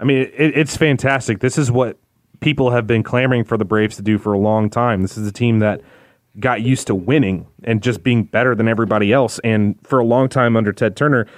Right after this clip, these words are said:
they would spend a lot of money. Now we can debate the merits of that strategy and how Ted Turner ended up helping or hurting the Braves, particularly with the T V deal.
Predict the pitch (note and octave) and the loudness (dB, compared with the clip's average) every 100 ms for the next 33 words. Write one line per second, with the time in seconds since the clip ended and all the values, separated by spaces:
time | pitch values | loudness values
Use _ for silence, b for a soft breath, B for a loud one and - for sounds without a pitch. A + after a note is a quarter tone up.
0 | B - G#2+ G2+ - G2+ F#2+ F#2 F#2 G#2+ | B -2 0 0 -2 0 2 2 2 2
1 | C3+ G#2 G2+ F2+ A2 A#2 G#2 E2+ - G#2 | 2 2 0 0 -2 -2 -4 -4 -6 -2
2 | A2 G#2+ F#2 F#2 G2+ G#2+ - F2+ G2+ - | 0 0 2 2 2 0 -2 -4 -4 -2
3 | A2 G2+ G2 G2 G#2 G2 F#2 B B B | 0 2 0 0 2 2 -2 B B B
4 | - A2+ G#2+ G#2+ G2+ G#2+ G#2 G2+ G2 F#2+ | -4 -2 0 -2 0 0 2 2 0 -2
5 | - G#2+ A2 G#2 F#2 F#2+ A#2 B2 G#2 F#2 | 0 0 2 2 0 0 2 2 2 2
6 | G2 G#2 - - A#2 G#2 G#2 G2+ G2 F#2+ | 0 0 -2 -6 -4 -2 0 2 2 0
7 | - - A2 F#2+ D#3 A#2 G2 G2+ | -4 -2 0 2 2 2 0 0